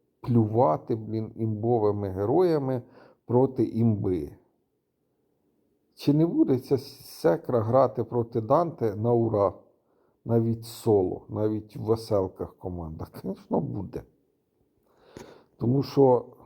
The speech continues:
м, вона заблокує, грубо кажучи, центр, познімає всі бафи, ще може зрізати броню, і далі прокидайся, цей центр, хоч не хоч, е, в цього Данте, блін,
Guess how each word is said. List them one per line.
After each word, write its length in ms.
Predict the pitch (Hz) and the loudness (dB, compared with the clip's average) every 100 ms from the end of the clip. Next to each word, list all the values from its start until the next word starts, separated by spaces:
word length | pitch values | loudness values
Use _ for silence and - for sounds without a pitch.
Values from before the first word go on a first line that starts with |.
| - _ - - - _ _ _ _ _ - | -20 _ -20 -20 -20 _ _ _ _ _ -12
м, 260 | 87 80 71 | -8 -8 -8
вона 560 | 85 92 98 117 135 120 | -8 -6 2 4 6 6
заблокує, 720 | 120 117 123 120 - 123 107 | 4 4 0 -2 0 4 4
грубо 320 | 92 113 107 | 2 -4 -6
кажучи, 420 | - 98 92 - | -4 -4 -4 -8
центр, 480 | 101 - 190 - 151 - _ - - _ _ | -10 -2 -2 -2 -10 -12 _ -20 -20 _ _
познімає 640 | 127 123 117 120 131 110 98 | 4 4 4 2 2 2 0
всі 260 | - 117 | -2 -4
бафи, 560 | 98 143 180 - 139 127 _ _ _ _ | 4 6 6 0 -8 -8 _ _ _ _
ще 200 | - 131 | -2 0
може 340 | 120 107 110 | 0 0 -2
зрізати 580 | 101 113 127 104 - 107 | 0 2 2 0 -2 -4
броню, 560 | 98 113 120 170 226 190 - | 2 2 4 2 0 -6 -6
і 140 | 113 | 0
далі 280 | 123 135 127 | 2 4 2
прокидайся, 800 | 123 110 - 117 170 156 147 - - - - - | 0 -2 -2 0 0 0 -4 -6 -10 -20 -18 0
цей 180 | 127 | 0
центр, 440 | 117 139 131 117 107 | 4 4 4 0 -8
хоч 300 | - 147 160 | -2 -2 0
не 120 | 113 | -4
хоч, 420 | - 151 - - | -2 -4 -6 -12
е, 260 | - 98 98 | -8 -4 -4
в 80 | - | -4
цього 240 | 113 107 | 4 4
Данте, 460 | 104 123 117 113 101 | 4 0 0 -6 -10
блін, 280 | 107 113 | -8 -10